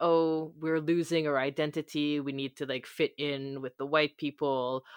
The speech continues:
or it's not like, "Oh, American ways are, like, the best thing and I can't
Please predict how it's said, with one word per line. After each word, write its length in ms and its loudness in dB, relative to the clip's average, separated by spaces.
or 460 4
it's 240 -6
not 320 2
like, 380 0
"Oh, 140 8
American 1120 2
ways 400 4
are, 180 2
like, 240 -2
the 100 2
best 500 4
thing 420 2
and 200 -2
I 100 2
can't 340 0